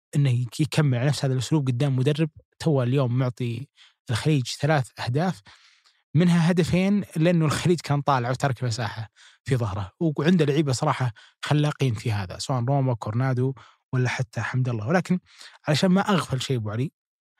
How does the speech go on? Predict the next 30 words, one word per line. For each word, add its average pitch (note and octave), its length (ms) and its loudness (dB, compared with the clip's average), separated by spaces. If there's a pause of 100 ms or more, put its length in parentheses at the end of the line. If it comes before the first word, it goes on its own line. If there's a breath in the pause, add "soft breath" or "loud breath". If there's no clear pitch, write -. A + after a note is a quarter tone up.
(420 soft breath)
سواء A3 360 2
أخذ E3+ 260 2
هذا D#3+ 160 2
الدوري D3+ 320 2
ولا C3 220 2
ما C#3+ 180 0
أخذه، D3+ 340 -2 (460 soft breath)
غارسيا G3+ 300 2
قدم D3+ 300 0
شيء C#3+ 200 0
للنصر E3 280 0
ما E3 60 2
حد B2+ 220 -2
قدمه D#3+ 260 0
من D#3+ 400 -2 (500)
ألفين C3 160 -2
وتسعتاش، A2+ 640 -6 (120)
خلق D#3+ 320 0
للنادي C3 400 0
هذا D#3+ 160 0
هوية. A2 300 -4 (1000)
لو D3+ 300 4
اليوم C3 540 2
غارسيا C3+ 320 0
حقق - 420 -4
هذا C#3 200 2
الدوري B2 380 0
ولا D3 180 2
ما F3+ 100 2
حققه، C#3 500 -2